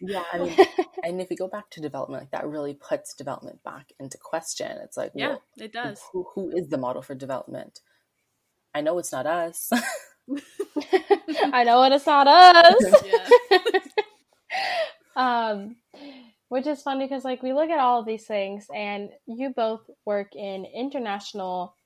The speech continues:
Speaker 2: studies as, like, a realm. Um, and it is so crazy 'cause you guys see more firsthand, or obviously not firsthand, but you see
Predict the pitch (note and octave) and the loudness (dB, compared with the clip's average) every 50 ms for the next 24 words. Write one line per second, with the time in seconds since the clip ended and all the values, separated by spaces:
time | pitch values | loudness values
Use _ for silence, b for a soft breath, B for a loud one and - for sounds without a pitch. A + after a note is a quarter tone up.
0 | _ _ _ _ _ _ _ _ _ - - - - - G3 F3 F#3+ G3 A3 C4 | _ _ _ _ _ _ _ _ _ -20 -20 -12 -6 -4 -4 -2 -2 -4 -4 -4
1 | D4+ D#4+ - - - - - - B3 - _ _ _ - B3 A#3+ A3 A3+ A3 G#3+ | -4 -4 -8 -14 -20 -20 -20 -20 -20 -20 _ _ _ -12 -10 -10 -8 -8 -8 -6
2 | G#3+ G3 F#3+ F#3+ G3+ G#3 F#3 F3+ F3+ F#3+ G3 A#3+ D#4+ F#4+ G4+ _ _ _ _ _ | -4 -4 -4 -4 -6 -6 -4 -4 -2 -4 -4 -6 -6 -10 -10 _ _ _ _ _
3 | _ _ _ _ _ _ _ _ - G#3 A3+ A3 G#3+ G#3 G3 - - G#3+ A3+ A#3 | _ _ _ _ _ _ _ _ -6 -4 -2 -2 -2 -2 -4 -6 -6 -6 -4 -4
4 | A#3 A#3 A3+ G#3+ G3+ - _ _ _ C#4 _ - C4+ C4 C#4 - - - - - | -4 -6 -6 -10 -10 -14 _ _ _ _ _ -14 -14 -14 -14 -14 -18 -18 -10 -4
5 | - B3 C4 C#4 C#4 C#4+ C#4 - - C#4+ C#4 D4+ C#4+ - C4 B3 A#3 A3 G#3+ G#3+ | -2 0 0 2 0 0 -2 -4 -6 -6 -4 -4 -6 -8 -8 -8 -8 -8 -8 -10
6 | A#3 _ _ _ _ _ _ _ _ - - C#4 C4+ C4+ C4+ B3+ B3+ A#3+ B3 _ | -12 _ _ _ _ _ _ _ _ -14 -12 -8 -4 -2 0 0 -2 -4 -8 _
7 | _ _ _ _ _ _ _ - - - - - E4+ F4+ F#4 F#4 E4+ D4 C4 C4 | _ _ _ _ _ _ _ -20 -20 -12 -6 -4 -2 -2 -2 -2 -4 -4 -6 -8
8 | C#4 _ _ _ - B3+ C4 D4 E4 F4+ F#4 F4+ E4+ - - - C#4 C#4 C#4 C4+ | -12 _ _ _ -6 -2 0 2 2 2 0 -2 -6 -10 -8 -4 -2 -2 -2 -2
9 | - - - - - - - - A#3 G#3 F#3+ F#3+ F#3 G3 A3 B3+ - B B B | -6 -12 -16 -20 -20 -20 -16 -12 -10 -8 -8 -8 -8 -8 -8 -10 -12 B B B
10 | B B C4 B3 A3+ G#3+ A3 _ _ _ _ - F#3+ G3+ - - C#3+ - - - | B B 0 0 0 -2 -4 _ _ _ _ -14 -14 -14 -14 -18 -18 -18 -18 -20
11 | A#3+ - - G3+ F2+ - A#3+ _ _ _ - - C#4 A#3 - - - B B B | -20 -20 -20 -20 -20 -20 -20 _ _ _ 2 4 4 4 2 0 -8 B B B
12 | B B B C4+ D#4+ D#4+ - - - C4 C4 C4+ B3+ A#3 A#3 B3+ - | B B B -2 -2 -2 -4 -8 -8 -6 -4 -4 -4 -6 -6 -8 -10